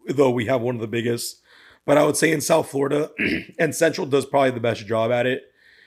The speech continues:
is the weight room structure. I think, uh, the weight room and strength and conditioning is a big issue right now in South Florida. Our guys are a lot smaller when it comes to getting to college. Y-, you go see, like,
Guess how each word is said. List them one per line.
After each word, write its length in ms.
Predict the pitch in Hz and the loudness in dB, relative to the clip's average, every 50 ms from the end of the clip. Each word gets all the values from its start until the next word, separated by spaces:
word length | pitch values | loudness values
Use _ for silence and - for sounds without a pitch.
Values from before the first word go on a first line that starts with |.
| _ _ _ | _ _ _
is 520 | 143 143 143 139 135 127 110 110 156 - 131 | 0 2 4 4 4 2 0 -4 -10 -2 -2
the 100 | 135 120 | 0 2
weight 200 | 123 123 127 131 | 2 0 0 0
room 200 | 131 131 131 127 | -2 -4 -6 -4
structure. 440 | - - 139 131 - 143 139 135 | -2 -2 -2 -2 -2 -2 -2 0
I 120 | 135 127 120 | 0 -2 -4
think, 360 | - - 131 123 120 - - | -2 -2 -4 -4 -4 -4 0
uh, 320 | 139 127 123 117 110 107 101 - _ _ _ _ _ _ _ _ _ _ _ _ _ _ _ _ _ _ _ _ _ _ _ _ _ | 0 2 2 2 0 -2 -4 -6 _ _ _ _ _ _ _ _ _ _ _ _ _ _ _ _ _ _ _ _ _ _ _ _ _
the 240 | 139 131 127 151 147 | -16 -2 2 2 4
weight 280 | 135 143 143 151 156 | 6 6 6 6 4
room 540 | 156 147 151 147 143 143 135 135 139 143 - _ _ _ _ | 4 4 4 4 4 4 2 0 -4 -8 -12 _ _ _ _
and 760 | - 147 139 135 131 127 127 123 120 120 117 117 117 117 - - | -4 -2 0 0 2 0 0 0 -2 -2 -4 -6 -8 -12 -12 -4
strength 260 | - 147 139 123 135 | -2 -2 -2 -2 -2
and 100 | 131 127 | -4 -4
conditioning 460 | 143 127 127 131 120 - 131 131 123 | -4 0 0 0 0 0 -4 -4 -4
is 100 | 117 107 | -4 -6
a 60 | 120 | -6
big 400 | 117 107 123 123 123 113 113 131 - | -6 -2 -2 -2 -2 -2 -4 -6 -2
issue 360 | 135 127 120 - - 127 123 | -2 -2 -2 -2 -4 -4 -2
right 180 | 120 117 117 117 | 0 -2 -2 -2
now 160 | 117 117 113 | -4 -4 -4
in 80 | 113 104 | -6 -6
South 280 | - 131 120 110 - | -2 -2 -2 -2 -2
Florida. 240 | - 117 117 117 117 117 | -2 -2 0 2 2 2
Our 160 | 113 113 110 | 0 0 0
guys 240 | 113 117 117 113 113 | -2 -2 -2 -2 -4
are 80 | 120 | -4
a 60 | 110 107 | -4 -4
lot 220 | 113 110 107 - | -4 -4 -6 -8
smaller 600 | - - - 123 117 117 110 113 113 113 113 110 - _ _ _ _ _ _ _ | -12 -12 -10 -8 -6 -6 -4 -4 -4 -6 -6 -12 -16 _ _ _ _ _ _ _
when 160 | 127 127 120 | -4 -2 -2
it 80 | 113 | -2
comes 220 | - 127 120 113 - | -2 -4 -4 -4 -6
to 60 | 127 | -2
getting 260 | 117 117 117 113 110 - | -2 0 -2 -2 -4 -8
to 60 | - | -10
college. 640 | - - 120 117 113 113 113 113 117 110 - - _ _ _ _ - | -2 0 2 2 2 0 -2 -4 -6 -12 -18 -20 _ _ _ _ -12
Y-, 120 | 127 131 - | -12 -12 -10
you 200 | 147 131 139 135 | -10 -10 -10 0
go 220 | 127 139 131 127 120 | 2 4 4 4 2
see, 300 | - - - 135 135 147 | 0 -4 -2 -2 0 2
like, 280 | 139 135 120 - - | 2 2 2 0 -4